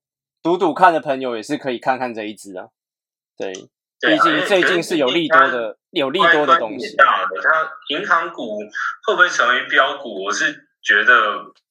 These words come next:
Speaker 2: 不太会啦，<laughs> 我是觉得不太会啦。那如果这乖离也大，我是觉得如果有回档再布局也不迟。
Speaker 1: 乔威，乔威是不是上次也有出现过？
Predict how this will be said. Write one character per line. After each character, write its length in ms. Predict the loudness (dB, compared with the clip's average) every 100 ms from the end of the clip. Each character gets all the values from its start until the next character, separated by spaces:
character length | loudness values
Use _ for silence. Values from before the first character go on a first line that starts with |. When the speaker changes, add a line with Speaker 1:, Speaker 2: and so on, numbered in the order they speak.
| _ _ 0
Speaker 2:
不 60 |
太 200 | 4 4
会 240 | 4 0 0
啦， 140 | 0 -2 0 -2 -4
<laughs> 400 | -12 -12 -8 0
我 80 | 2
是 80 | 4
觉 80 | 2
得 80 |
不 60 | 6
太 180 | 6 6
会 220 | 2 2
啦。 240 | 4 2 4
那 280 | 4 4 -2 -8 -14 -6
如 100 | -2
果 180 | 2 0
这 260 | 2 2 4
乖 220 | 4 4
离 140 | 4
也 140 | -4 2
大， 340 | 4 4 0
我 80 | -4
是 160 | -4 -2
觉 160 | 0
得 160 | 2 0
如 120 | -2
果 200 | -4 -2
有 120 | -4 -2
回 160 | -2 2
档 140 | 0 0 -8 _ -20 -20 _
再 140 | 0 2
布 200 | 0 -10
局 180 | -8 -4 -4 -6 -8
也 80 | -8
不 100 | -6
迟。 240 | -4 -6 -8 -18 -20 _ _ _ _ _
Speaker 1:
乔 220 | 0 2
威， 220 | 2 0 -2
乔 160 | -2
威 120 | -2
是 120 | -2 -4
不 60 |
是 40 | -2
上 160 | -2
次 200 | -4 -8
也 60 | -6
有 80 | -8
出 180 | -10
现 220 | -10 -10 -10
过？ 300 | -12 -12